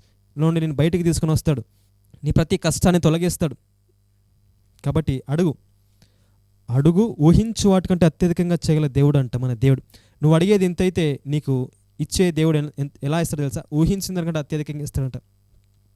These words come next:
అది నా దేవుడు. కానీ ప్రాబ్లం ఏంటంటే చాలాసార్లు మనం దేవుని అడగడానికి ఇష్టపడం. మనం మెటీరియలిస్టిక్, ఆ,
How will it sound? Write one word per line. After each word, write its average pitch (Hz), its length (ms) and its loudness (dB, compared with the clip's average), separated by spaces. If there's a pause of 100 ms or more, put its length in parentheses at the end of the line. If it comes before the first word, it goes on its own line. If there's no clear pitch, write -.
(180)
అది 139 140 -2
నా 139 140 0
దేవుడు. 127 300 -2 (560)
కానీ 165 100 0
ప్రాబ్లం 196 380 2
ఏంటంటే 185 320 -2
చాలాసార్లు 170 420 -2
మనం 151 160 -4
దేవుని 165 220 -2
అడగడానికి 170 420 -2
ఇష్టపడం. 160 360 0 (640)
మనం 151 180 -4
మెటీరియలిస్టిక్, 208 580 -4 (380)
ఆ, 143 160 -4